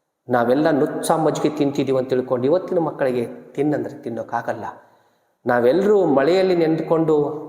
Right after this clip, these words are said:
ಕಳ್ಳ ಮುಳ್ಳೆ ಆಡ್ತಿದ್ದೀವಿ, ಇವತ್ತು ಆಡಂದ್ರೆ ಆಗಲ್ಲ. ಹಾಗಾಗಿ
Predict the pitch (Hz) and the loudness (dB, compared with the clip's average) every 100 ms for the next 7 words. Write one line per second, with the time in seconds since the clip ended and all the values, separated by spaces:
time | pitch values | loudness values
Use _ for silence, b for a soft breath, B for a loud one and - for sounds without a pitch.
0 | - 147 170 165 147 139 143 139 131 131 | 0 2 2 2 2 2 0 -2 -2 0
1 | 123 127 151 156 127 131 123 123 117 - | 0 0 -2 0 0 0 -2 -4 -6 -4
2 | 135 120 123 170 - - - _ _ _ | -2 0 -2 -4 -12 -20 -20 _ _ _
3 | _ - 127 113 110 143 | _ -4 -2 0 0 0